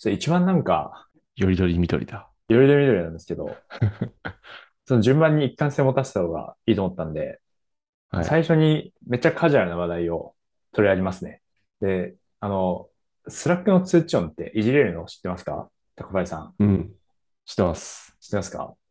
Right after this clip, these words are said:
Speaker 1: あ、じゃあこれも知ってるかもしれないですね。あの、まあ、要はその、すっこここうとか、
Speaker 2: はいはい。
Speaker 1: はい、メッセージが来た時に、
Speaker 2: ありますよね。
Speaker 1: はい、すっこここうとか、
Speaker 2: うんうんうん。
Speaker 1: まあ、すっこここうだけじゃなくて、その波ドルで、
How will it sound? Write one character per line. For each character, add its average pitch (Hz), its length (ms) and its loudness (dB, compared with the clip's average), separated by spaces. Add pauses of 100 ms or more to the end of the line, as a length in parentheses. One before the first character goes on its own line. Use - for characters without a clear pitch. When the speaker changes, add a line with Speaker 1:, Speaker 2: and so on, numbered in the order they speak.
(680)
Speaker 1:
あ、 110 80 0
じ 131 60 0
ゃ - 40 0
あ - 20 -12
こ - 100 -4
れ 156 40 2
も 165 60 0
知 - 100 -6
っ - 40 -16
て 196 80 2
る 180 60 6
か 113 60 0
も 87 60 -4
し - 100 -12
れ 87 40 -10
な 82 40 -8
い 80 40 -10
で - 60 -18
す - 60 -18
ね。 76 260 -16
あ 104 80 -6
の、 101 220 -2
ま 139 120 0
あ、 123 40 2
要 131 180 6
は 78 160 -2
そ 87 120 -12
の、 78 220 -12 (340)
す - 140 -2
っ - 60 -8
こ 131 140 2
こ 117 140 0
こ 117 240 2
う - 0 -
と - 100 -10
か、 - 340 -12 (600)
Speaker 2:
は - 160 0
い 92 40 4
は 87 220 2
い。 90 100 -8 (280)
Speaker 1:
は 95 120 -4
い、 87 60 -6
メ 104 80 -2
ッ 107 40 -2
セ 131 120 2
ー 120 40 4
ジ 131 80 4
が 135 80 4
来 - 60 0
た 143 60 6
時 - 20 8
に、 139 40 6
Speaker 2:
あ - 20 6
り - 40 -
ま 151 40 0
す - 20 0
よ 156 160 4
ね。 - 40 -10
Speaker 1:
は 95 140 -4
い、 92 40 -4
す - 120 -10
っ - 40 -20
こ 95 100 -10
こ 95 120 2
こ 98 180 2
う - 60 0
と - 60 -16
か、 - 40 -12
Speaker 2:
う - 20 -8
ん 90 40 -6
う - 20 -2
ん - 0 -
う - 40 -
ん。 - 20 -8
Speaker 1:
ま - 100 -12 (520)
あ、 139 60 0
す 139 120 0
っ - 20 2
こ - 60 -12 (160)
こ - 20 2
こ 160 140 6
う - 20 6
だ 95 100 4
け 107 140 4
じ 107 80 2
ゃ - 20 2
な 104 120 -4
く - 80 -20
て、 120 480 2 (680)
そ 117 80 -4
の 107 60 0
波 127 180 -2
ド 175 120 6
ル 208 120 8
で、 190 460 4